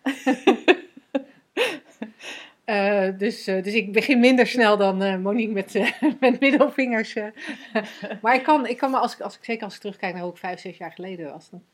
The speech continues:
dan, dan, dan, dan kan ik dat gevoel nog wel terughalen. Want, ehm, ik had destijds ook wel wat, eh, irritatie. Want ik voelde wel dat er iets niet klopte.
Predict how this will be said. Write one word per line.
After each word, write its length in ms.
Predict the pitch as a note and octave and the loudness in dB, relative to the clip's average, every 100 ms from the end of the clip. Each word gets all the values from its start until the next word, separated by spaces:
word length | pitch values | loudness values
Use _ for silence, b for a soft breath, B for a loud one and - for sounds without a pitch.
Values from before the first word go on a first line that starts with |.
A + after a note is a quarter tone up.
| - | -16
dan, 200 | F3+ - | -16 -16
dan, 300 | F#3 E3+ F3 _ | -18 -18 -20 _
dan, 300 | F#3 E3+ F3+ _ _ _ _ _ _ _ | -20 -20 -20 _ _ _ _ _ _ _
dan 140 | F3+ | -12
kan 160 | F3+ G#3 | -6 -6
ik 100 | F#3+ | -6
dat 140 | F3 | -12
gevoel 260 | - - A3+ | -14 -16 -12
nog 120 | F#3+ | -10
wel 120 | D#3+ | -12
terughalen. 580 | D#3+ D4+ D4 E3 D#3 D#3+ | -10 -10 -10 -10 -10 -10
Want, 260 | F#3 F#3 _ b b b b _ - | -10 -12 _ b b b b _ -12
ehm, 560 | G3 F#3 F#3 F3+ F3 F#3 G#3 _ _ _ _ _ _ _ _ _ - - | -8 -6 -6 -8 -10 -12 -14 _ _ _ _ _ _ _ _ _ -20 -10
ik 140 | A3+ | -8
had 160 | A3+ A#3 | -6 -4
destijds 500 | G#3+ F#3+ G3+ F3+ - | -6 -8 -8 -8 -8
ook 120 | B3 | -8
wel 120 | B3 F#3+ | -6 -6
wat, 240 | F3+ F3+ E3 | -6 -10 -12
eh, 120 | D#3 D#3+ | -12 -12
irritatie. 960 | F#3+ E3+ D#3+ E3 C3 C#3+ - D3+ C#3 C#3+ | -16 -16 -16 -12 -12 -12 -18 -16 -16 -18
Want 240 | E3+ F3+ - | -18 -18 -18
ik 180 | G#3 | -20
voelde 400 | _ - E4 C4+ | _ -6 -4 -4
wel 280 | F3 E3 F#3 | -4 -6 -6
dat 160 | A3 G#3 | -8 -10
er 60 | G#3+ | -12
iets 240 | A3 - | -12 -12
niet 220 | F#3 - | -12 -14
klopte. 460 | - A3 - - | -10 -10 -10 -18